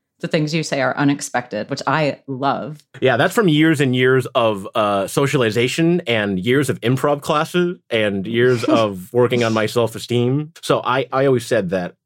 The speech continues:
Speaker 2: from high school to college, I changed almost overnight because I got to college for the first day of music camp, which is about a week or so before, uh,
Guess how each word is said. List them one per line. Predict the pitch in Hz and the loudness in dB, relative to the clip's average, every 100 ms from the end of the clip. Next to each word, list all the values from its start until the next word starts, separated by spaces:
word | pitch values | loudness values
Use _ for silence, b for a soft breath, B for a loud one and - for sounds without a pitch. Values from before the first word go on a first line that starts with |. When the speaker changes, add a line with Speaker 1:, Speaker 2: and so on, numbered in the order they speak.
| _ _ - | _ _ -20
Speaker 2:
from | - 101 87 | -6 -6 -2
high | 123 | -4
school | 123 - 113 | -2 -2 -2
to | - | -4
college, | - 131 101 80 65 - b b b b _ | -2 2 2 0 -6 -16 b b b b _
I | 104 98 95 90 - | -2 0 0 -2 -6
changed | - 147 107 90 - - | -4 -2 0 -2 -6 -4
almost | 110 95 78 - _ - _ _ _ | -2 0 -4 -12 _ -20 _ _ _
overnight | 139 117 95 - _ _ 98 | 0 0 -2 -6 _ _ -6
because | 101 - 92 85 - | -4 -2 0 -2 -2
I | 95 | -4
got | 98 95 | -2 -4
to | - 104 92 90 | -6 -4 -2 -2
college | - 110 104 92 - | -2 0 0 0 -2
for | 101 92 | -2 -2
the | 85 | -2
first | 110 - | -4 -2
day | 95 | 0
of | 131 | 2
music | 208 165 | 2 0
camp, | - 98 90 | 0 -4 -2
which | 92 | -4
is | 95 85 | -4 -4
about | 95 120 147 | -2 0 2
a | |
week | 113 117 | 0 -2
or | 101 | -2
so | 101 | -2
before, | 85 87 - 104 95 90 B B B - | -2 -6 -2 0 2 0 B B B -2
uh, | 95 | -2